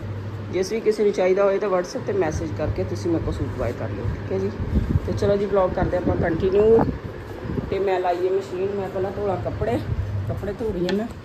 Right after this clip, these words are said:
ਤੇ ਗਰਮੀ ਬਹੁਤ ਆ, ਸਵੇਰੇ ਸਵੇਰੇ ਬੁਰਾ ਹਾਲ ਹੋਇਆ ਪਿਆ ਗਰਮੀ ਨਾਲ। ਤੇ ਇੱਧਰ ਆਪਾਂ ਨੇ ਮਸ਼ੀਨ ਲਾਈ ਹੈ। ਕੱਲ੍ਹ ਕੁਛ ਧੋਲੇ ਸੀ ਕੱਪੜੇ, ਕੁਛ ਅੱਜ ਧੋਣ ਵਾਲੇ। ਤੇ ਮੈਂ ਆਪ ਤਾਰ ਗਏ ਹੋਏ ਨੇ ਸੈਰ ਕਰਨ। ਤੇ ਹੁਣ ਮੈਂ ਬਣਾ ਕੇ ਦੇਵਾਂਗੀ ਚਾਹ, ਚਾਹ ਪੀ ਕੇ ਬਾਕੀ ਦਾ ਕੰਮ ਫਿਰ ਕਰਦੇ ਹਾਂ।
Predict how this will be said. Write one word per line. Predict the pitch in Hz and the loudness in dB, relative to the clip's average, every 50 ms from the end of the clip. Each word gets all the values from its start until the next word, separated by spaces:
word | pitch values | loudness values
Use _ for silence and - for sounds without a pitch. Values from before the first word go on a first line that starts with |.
| - - - - - | -16 -16 -18 -12 -10
ਤੇ | - | -8
ਗਰਮੀ | 185 170 196 190 190 190 - | -6 -4 -2 0 2 2 2
ਬਹੁਤ | - - - - 170 180 185 185 | 2 2 2 2 2 2 2 0
ਆ, | 170 | -2
ਸਵੇਰੇ | - - 175 160 156 165 | -2 -2 -2 -2 -2 -2
ਸਵੇਰੇ | 160 - 175 165 165 | -2 -2 -2 -2 -2
ਬੁਰਾ | 170 165 156 160 156 156 | -2 -2 -2 -2 -2 -2
ਹਾਲ | 180 180 170 160 160 | -2 -2 -2 -2 -2
ਹੋਇਆ | - 170 160 156 | -2 -2 0 0
ਪਿਆ | - - - | 0 2 2
ਗਰਮੀ | - - - - - - | 2 2 2 2 2 2
ਨਾਲ। | - - - - | 2 2 2 2
ਤੇ | - - - - - - - - - - - - - - | 2 0 0 0 0 0 0 2 0 0 0 0 -2 -2
ਇੱਧਰ | - - 170 165 | -2 -4 -6 -8
ਆਪਾਂ | 165 160 160 156 | -10 -10 -10 -10
ਨੇ | 156 | -8
ਮਸ਼ੀਨ | 156 156 165 - - 156 147 151 151 | -8 -8 -10 -10 -10 -8 -6 -6 -6
ਲਾਈ | 147 147 139 139 151 | -6 -6 -6 -6 -8
ਹੈ। | 180 180 - - - 180 | -8 -10 -10 -8 -4 -2
ਕੱਲ੍ਹ | 185 185 185 | -2 -2 0
ਕੁਛ | - 214 220 - | 0 -2 -2 0
ਧੋਲੇ | - 240 240 226 - | 0 0 2 2 0
ਸੀ | - | 0
ਕੱਪੜੇ, | - 202 - 202 202 214 | -2 -4 -2 -2 -4 -4
ਕੁਛ | 208 - - - 202 | -4 -4 -4 -2 -2
ਅੱਜ | 151 - 277 - | -4 -4 -4 -4
ਧੋਣ | - 180 190 180 | -4 -4 -2 -2
ਵਾਲੇ। | 160 156 151 156 156 - | -2 -2 -2 -2 -4 -4
ਤੇ | - | -4
ਮੈਂ | 190 196 | -4 -4
ਆਪ | 202 196 185 - | -4 -4 -2 -2
ਤਾਰ | 196 160 156 170 165 | 0 0 0 0 -2
ਗਏ | - 160 170 - | -2 -2 -2 -2
ਹੋਏ | 226 202 | -2 -2
ਨੇ | 185 190 | 0 0
ਸੈਰ | 185 - 190 151 135 - - - | 0 0 -2 -2 -2 -2 -2 -2
ਕਰਨ। | 180 175 175 - 202 - - - - - - - - - - | -2 -2 -2 -4 -4 -6 -8 -10 -10 -10 -12 -12 -12 -10 -8
ਤੇ | 185 | -8
ਹੁਣ | 185 170 175 - - 214 - - | -6 -6 -4 2 6 10 10 12
ਮੈਂ | - - - - | 12 10 8 8
ਬਣਾ | - - - - - - | 8 8 6 6 2 -2
ਕੇ | - - | -4 -4
ਦੇਵਾਂਗੀ | - - - - - - - - - - - - - | -4 -6 -6 -8 -8 -12 -12 -12 -14 -14 -12 -8 -6
ਚਾਹ, | 156 147 - 135 139 - - - - - - - - - - - - - - | -6 -6 -6 -6 -8 -8 -8 -8 -8 -8 -8 -8 -8 -8 -4 -2 -2 -2 -2
ਚਾਹ | - 202 196 208 220 | -2 -2 -2 -2 -2
ਪੀ | - 214 202 - 247 | -4 -4 -4 -4 -4
ਕੇ | 226 | -4
ਬਾਕੀ | 214 196 190 190 - 185 | -2 -2 -2 0 0 0
ਦਾ | - | 0
ਕੰਮ | - 175 170 - - | 0 -2 -2 -2 -4
ਫਿਰ | - - - - - | -4 -4 -4 -4 -4
ਕਰਦੇ | 135 - - - - | -4 -4 -4 -4 -4
ਹਾਂ। | - | -6